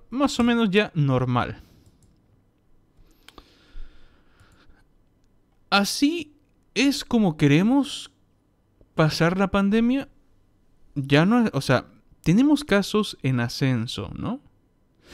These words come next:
Pero la gente ya quiere empezar a tener su trabajo, ¿no?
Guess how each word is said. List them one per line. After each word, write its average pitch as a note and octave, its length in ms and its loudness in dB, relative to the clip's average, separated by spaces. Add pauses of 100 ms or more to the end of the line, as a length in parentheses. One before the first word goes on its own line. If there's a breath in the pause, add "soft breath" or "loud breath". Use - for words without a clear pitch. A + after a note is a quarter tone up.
(260 loud breath)
Pero C3 200 -2
la B2+ 140 -2
gente F3 420 -4
ya E3 140 -4
quiere C3 340 -4
empezar C3 720 -2
a B2+ 320 -2 (160)
tener B2 440 -2 (960)
su B3+ 220 -6
trabajo, C3 600 2
¿no? A3 180 -10